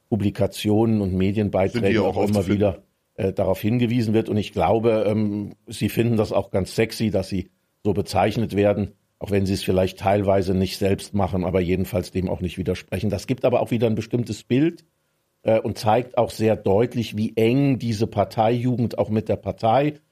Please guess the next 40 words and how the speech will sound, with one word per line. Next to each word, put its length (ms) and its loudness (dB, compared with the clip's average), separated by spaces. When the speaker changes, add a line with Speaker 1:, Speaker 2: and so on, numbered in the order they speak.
Speaker 1:
und 100 -14
auch 100 -2
mit 160 0
dem 100 -2
Parteivorsitzenden 1040 0
verbunden 420 2
ist. 200 -4
Also 160 0
das 140 -2
macht 240 -2
einfach 280 -2
deutlich, 560 0
äh, 220 2
das 180 0
ist 320 -2
eine, 480 2
eine 220 2
Geschäftsidee 720 0
aus 160 0
einem 260 2
Guss, 300 0
wenn 140 2
man 140 0
so 160 -8
will. 180 -12
Speaker 2:
Was 120 -2
ist 60 -4
denn 80 2
das 120 2
für 120 -2
eine 140 0
Truppe? 480 0
Ähm, 260 -4
ich 60 -12
will 80 0
mal, 280 2
mal 120 -2
an 120 -2
was 140 0
erinnern. 520 0